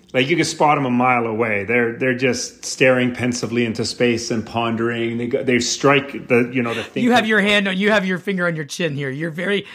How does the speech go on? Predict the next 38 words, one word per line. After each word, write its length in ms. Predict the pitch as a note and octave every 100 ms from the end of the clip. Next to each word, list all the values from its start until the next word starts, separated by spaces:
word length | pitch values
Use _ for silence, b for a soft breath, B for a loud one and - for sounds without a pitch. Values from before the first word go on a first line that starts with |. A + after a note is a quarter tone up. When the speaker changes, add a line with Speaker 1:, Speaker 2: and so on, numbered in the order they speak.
| B
Speaker 2:
you're 140 | G#3
hamming 340 | F#3 A3+ A#3 A3
it 80 |
up 200 | G3+ E3
if 160 | D#3+ -
people 220 | F#3 D#3+
could 160 | D3 C#3
see 160 | E3+
you. 240 | C#3 B2 B2 _ _
Yeah. 160 | F3+ B2+
Speaker 1:
Yeah. 340 | C#3 A2 - - - b b b b _
And, 400 | D#3 D3 D3+ D3+
um, 480 | D3+ D3 C#3 C#3 - - -
and 120 | G3
you 100 | G#3+
spot 320 | - - C#3+
them 140 | C#3 C3
a 40 |
mile 220 | A#2+ B2
away, 220 | A#2+ A#2 A2
but 180 | B2
there's 240 | D3+ D#3+ -
this 260 | D3+ -
more 300 | - C3 E3
subtle 460 | E3+ - C3+ C3+ A#2+
one. 240 | G#2+ G2
Like, 160 | G2+ G2
these 200 | D3+ C3+
are, 80 | D3
like, 200 | B2 A#2+
the 120 | B2
Academy 500 | A#2 - A#2 A#2 A#2
Awards 480 | A#2 A2 A2+ A2+ G2+
worthy 680 | F#2+ A2 G#2+ G2 G#2 G2 G2 _ b b b b b b
students 520 | - - C3+ C3 A#2+
who 180 | B2 B2
are, 160 | A#2+
like, 320 | A#2 A2+ -